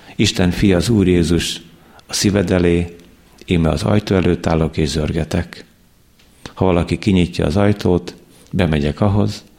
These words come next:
és vele vacsorálok, ő pedig én velem." Jézus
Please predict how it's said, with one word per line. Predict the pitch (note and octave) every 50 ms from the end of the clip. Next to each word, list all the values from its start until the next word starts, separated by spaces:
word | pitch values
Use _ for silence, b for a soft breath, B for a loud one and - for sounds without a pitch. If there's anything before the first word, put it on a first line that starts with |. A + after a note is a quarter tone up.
| b b b b b b b b b b b b _ _ _
és | - F#2 E2 D2+ -
vele | G#2 G#2 F#2 F2+
vacsorálok, | E2+ E2 D#2+ - - - E2 D#2+ D#2+ D#2 D2+ D2 D#2 D#2 - - B B B
ő | - E2 D#2
pedig | - F#2+ G2 G2 A2 A2 A2
én | - C#2 C2+
velem." | - - D#2 D#2 D#2 D#2+ D#2+ D#2+ - - _ _ _ _ _ _ _ _ _ _ _ _ _ _ _ _ _ _ _ _ _ _ _ _ _ _ _ _ _ _ _ _ _ _ - -
Jézus | F#2 G2+ A2 G#2 G2 G2+ F#2+ F2 - - - - - - -